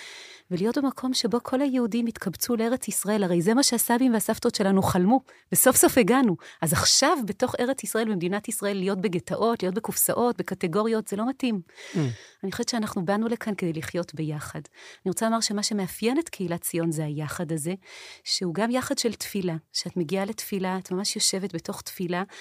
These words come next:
Speaker 1: ואת שומעת פסקול של יהדות ישראלית, יהדות ארץ ישראלית. את שומעת מנגינות של הסבים מטורקיה ומלוב ומאיראן ומכורדיסטן, ואת שומעת גם מנגינות של חסידים ושל כל מיני חסידויות בכל מיני מקומות, והכל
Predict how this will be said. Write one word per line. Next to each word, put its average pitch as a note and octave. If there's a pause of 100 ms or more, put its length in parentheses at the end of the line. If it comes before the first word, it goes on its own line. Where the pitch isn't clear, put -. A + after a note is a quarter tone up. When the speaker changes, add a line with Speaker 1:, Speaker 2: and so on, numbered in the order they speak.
(240)
Speaker 1:
ואת F3+
שומעת A#3
פסקול C4 (120)
של F#3+
יהדות F#3+
ישראלית, C#4
יהדות F#3+
ארץ C4
ישראלית. A#3+ (360)
את G3
שומעת A3
מנגינות G#3
של F#3+
הסבים G3+
מטורקיה G#3+
ומלוב G3+ (360)
ומאיראן G3
ומכורדיסטן, F3 (360)
ואת F#3
שומעת G#3+
גם A3+
מנגינות G#3+
של G#3
חסידים F#3+
ושל F#3
כל -
מיני G#3+
חסידויות G#3
בכל F#3
מיני G#3
מקומות, F#3
והכל C4